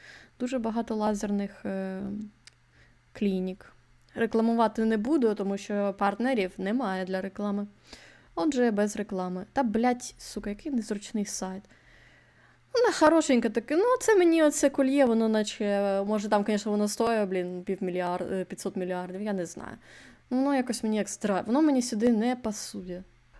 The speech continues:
Боже, що це за перелякана баба? Якась бичка.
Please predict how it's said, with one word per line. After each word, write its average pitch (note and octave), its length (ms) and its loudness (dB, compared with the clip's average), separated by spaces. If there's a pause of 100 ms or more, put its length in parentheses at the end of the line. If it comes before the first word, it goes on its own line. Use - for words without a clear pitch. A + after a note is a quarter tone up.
(200)
Боже, F#3+ 240 0
що F3+ 200 -8
це A#3+ 140 -2
за G#3 120 0
перелякана G3 1000 -2
баба? F#3 400 -8 (1900)
Якась A#3+ 160 -20
бичка. F#3+ 440 -8